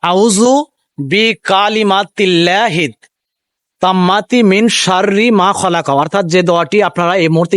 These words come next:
স্ক্রিনে দেখতে পাচ্ছেন, এই দোয়াটি যদি কোনো ব্যক্তি তিনবার পড়ে, মহান আল্লাহ তাআলা এই দোয়ার বরকতে তাকে সমস্ত,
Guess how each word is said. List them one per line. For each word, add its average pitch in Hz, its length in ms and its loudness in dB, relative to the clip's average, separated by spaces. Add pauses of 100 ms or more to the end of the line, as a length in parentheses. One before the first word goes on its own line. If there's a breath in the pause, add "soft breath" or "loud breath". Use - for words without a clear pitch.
স্ক্রিনে 185 320 -2
দেখতে 165 240 -2
পাচ্ছেন, 175 340 -2
এই 175 120 0
দোয়াটি 156 340 0
যদি 175 180 -2
কোনো 165 240 -2
ব্যক্তি 160 300 -2
তিনবার 160 460 0 (560 soft breath)
পড়ে, 160 220 0
মহান 175 280 -2
আল্লাহ 165 240 0
তাআলা 175 180 -2
এই 180 100 2
দোয়ার 160 260 0
বরকতে 156 420 -2
তাকে 151 300 -2
সমস্ত, 180 460 -2